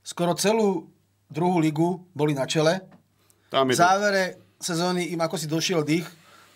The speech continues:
Speaker 1: preskočil ich rival z Košíc a už teda sa Petrušovci sústredili na baráž. Bavili sme sa o tom aj spolu, keď vyhrali doma ten prvý zápas s Vionom jedna nula,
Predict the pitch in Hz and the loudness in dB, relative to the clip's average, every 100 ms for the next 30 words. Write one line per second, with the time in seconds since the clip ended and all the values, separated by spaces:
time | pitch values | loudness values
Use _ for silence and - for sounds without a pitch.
0 | _ _ _ 147 175 196 170 190 151 135 | _ _ _ -4 -2 -2 -2 0 0 0
1 | 180 170 135 - 139 - 190 202 - - | 2 2 0 -6 -4 0 0 0 -6 -10
2 | _ _ _ 147 190 160 165 165 160 151 | _ _ _ 0 0 0 0 0 0 -2
3 | 160 180 156 170 156 151 165 156 165 156 | -2 -2 -2 -2 -2 -4 -4 -4 -2 0
4 | 160 160 151 156 - _ _ - 139 143 | 2 2 0 -6 -20 _ _ -2 0 0
5 | - 110 131 123 107 92 - - - 156 | -4 -4 -2 0 -2 -8 -14 -20 -2 0
6 | 190 190 180 175 185 151 131 - 156 190 | 2 0 0 0 0 0 -2 -4 0 0
7 | 208 - - _ - 151 151 156 147 - | -2 -8 -20 _ -4 -4 -4 -18 -20 -14
8 | 160 170 175 156 156 165 160 156 156 156 | -4 2 2 0 -2 -2 0 -4 -2 0
9 | 156 156 165 185 180 - _ _ _ _ | 2 2 2 0 0 -12 _ _ _ _
10 | _ _ _ _ _ _ _ - - _ | _ _ _ _ _ _ _ -20 -20 _
11 | _ - 135 170 175 170 156 175 156 139 | _ -10 -4 -2 0 0 0 0 -2 2
12 | 156 170 | 2 2